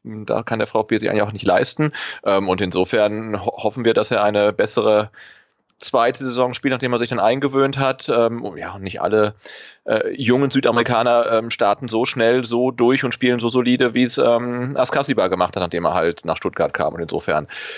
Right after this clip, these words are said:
muss man mit ihm Geduld haben und die sollte man mit ihm auch haben, da sind wir uns einig.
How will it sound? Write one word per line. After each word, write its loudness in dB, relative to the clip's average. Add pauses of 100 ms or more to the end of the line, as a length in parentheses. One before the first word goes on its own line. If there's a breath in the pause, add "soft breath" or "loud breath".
(140 loud breath)
muss 0
man 0 (380)
mit -2
ihm 0
Geduld 2
haben 2
und -4
die -2
sollte 0
man -2 (120)
mit -4
ihm -6
auch -2
haben, -2
da -8
sind -8
wir -2
uns -10
einig. -14